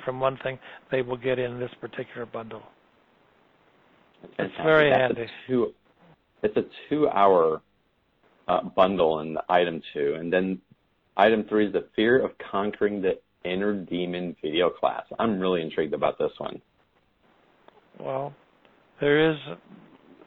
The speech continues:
Speaker 1: the inner demon is the one thing that will stop us, John,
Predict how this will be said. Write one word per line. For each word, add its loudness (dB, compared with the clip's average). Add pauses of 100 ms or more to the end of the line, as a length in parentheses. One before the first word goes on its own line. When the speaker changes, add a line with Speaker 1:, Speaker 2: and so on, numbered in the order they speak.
(240)
Speaker 1:
the -4 (120)
inner 4
demon 0
is 0
the 0
one 2 (100)
thing -2
that 0
will -8
stop 0
us, -8
John, -8